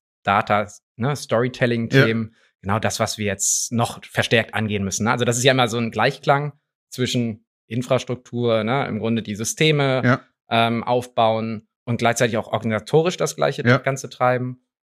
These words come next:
Speaker 1: Und, ähm, ja, in dem Fall das Letztere, das ist ever ongoing, ne?
Speaker 2: Ja.
Speaker 1: Du musst ja auch
Speaker 2: Kultur
Speaker 1: die Leute
Speaker 2: sozusagen.
Speaker 1: irgendwie
Speaker 2: Ja.
Speaker 1: mitnehmen. Ja,
Speaker 2: Ja.
Speaker 1: genau. Eine Kultur
Speaker 2: Ja.
Speaker 1: schaffen ist es
Speaker 2: Ja.
Speaker 1: in dem Fall ja sogar.
Speaker 2: Definitiv, ja.
Speaker 1: Also zumindest bei Christ war's
Speaker 2: Ja,
Speaker 1: das, ne?
Speaker 2: ja.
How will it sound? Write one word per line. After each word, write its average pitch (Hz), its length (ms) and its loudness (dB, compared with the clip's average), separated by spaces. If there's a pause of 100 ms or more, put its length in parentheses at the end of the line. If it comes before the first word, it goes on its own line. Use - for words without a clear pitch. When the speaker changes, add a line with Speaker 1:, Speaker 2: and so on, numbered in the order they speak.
(200)
Speaker 1:
Und, 113 500 0
ähm, 107 280 0
ja, 113 200 4
in 104 120 -4
dem 120 200 0
Fall 120 520 2 (580)
das 104 160 -10
Letztere, 113 400 -2
das 98 180 -4
ist - 300 -4 (160)
ever 110 320 0
ongoing, 107 560 -2
ne? 107 120 0
Speaker 2:
Ja. 123 160 4 (220)
Speaker 1:
Du - 80 -8
musst 113 220 2
ja 117 80 4
auch 110 60 4
Speaker 2:
Kultur 92 120 0
Speaker 1:
die 95 40 -2
Leute 113 100 4
Speaker 2:
sozusagen. 107 240 4
Speaker 1:
irgendwie 120 120 0
Speaker 2:
Ja. 135 60 4
Speaker 1:
mitnehmen. 110 240 2
Ja, 98 160 0
Speaker 2:
Ja. 95 140 -2 (100)
Speaker 1:
genau. 107 320 -4
Eine 127 80 -4
Kultur 139 280 4
Speaker 2:
Ja. - 20 2
Speaker 1:
schaffen 143 320 0
ist 107 100 -4
es 110 80 -4
Speaker 2:
Ja. 113 100 4
Speaker 1:
in 98 60 0
dem 104 160 -2
Fall 101 180 0
ja 101 80 -2
sogar. 95 140 -8
Speaker 2:
Definitiv, 113 500 0
ja. - 40 -10
Speaker 1:
Also 104 160 -4
zumindest 131 320 0
bei 101 80 0
Christ - 340 -2
war's 92 200 -4
Speaker 2:
Ja, 113 120 6
Speaker 1:
das, - 160 -6
ne? 110 100 -4
Speaker 2:
ja. 110 140 -2